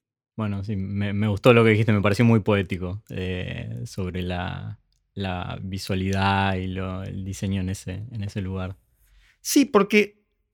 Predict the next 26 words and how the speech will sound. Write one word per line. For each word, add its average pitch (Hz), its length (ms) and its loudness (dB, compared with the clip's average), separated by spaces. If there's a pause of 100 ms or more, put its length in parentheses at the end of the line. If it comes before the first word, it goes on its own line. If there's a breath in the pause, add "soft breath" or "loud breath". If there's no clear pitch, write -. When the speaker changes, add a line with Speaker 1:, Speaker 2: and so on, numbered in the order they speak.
Speaker 2:
en 165 160 2
este 196 260 6
famoso 175 440 4
pensar 180 340 4
y 180 60 8
hacer 185 400 6
también 147 460 0
lo 131 100 0
visual 180 400 0
siempre, 185 380 -2
la 160 80 4
imagen 214 340 0
siempre, 127 460 -6 (420)
la 143 100 -6
imagen 165 300 0
como 110 400 -8
emblema 117 360 -6
de 123 100 -16
eso, - 340 -16
ha - 80 -6
sido 220 240 2
visto 196 240 -2
siempre - 260 -4
como 156 180 0
algo 190 200 2
menor, 160 520 2